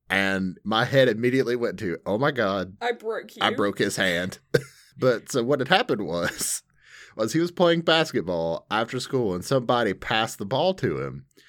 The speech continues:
Speaker 1: and his hand had been weakened to the point to where, like,
Speaker 2: Oh.
Speaker 1: <laughs> the pass was a little bit too hard and it broke him.
Speaker 2: <laughs> So what, did he, like,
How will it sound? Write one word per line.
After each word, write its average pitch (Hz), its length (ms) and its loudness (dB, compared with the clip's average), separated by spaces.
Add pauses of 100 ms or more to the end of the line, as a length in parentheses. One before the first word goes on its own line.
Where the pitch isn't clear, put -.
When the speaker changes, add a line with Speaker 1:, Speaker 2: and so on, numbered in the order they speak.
(340)
Speaker 1:
and 117 320 -2
his 151 280 0
hand 95 600 -2
had 120 220 0
been 123 200 2
weakened 104 560 -2
to 104 60 -2
the 90 120 -4
point 98 440 -6
to 107 100 -8
where, 90 360 -2
like, 82 300 -4 (120)
Speaker 2:
Oh. - 80 -14 (180)
Speaker 1:
<laughs> - 160 -20
the 123 140 2
pass 117 420 -2
was 120 100 -6
a 110 40 -10
little 110 220 -6
bit 104 220 -6
too 127 180 0
hard 90 480 -4 (180)
and 98 480 -2
it 107 160 -4
broke 95 340 -4
him. 95 220 -10
Speaker 2:
<laughs> - 40 -20 (760)
So 320 260 0
what, 320 280 -4
did 302 100 -8
he, 285 100 -8
like, - 280 0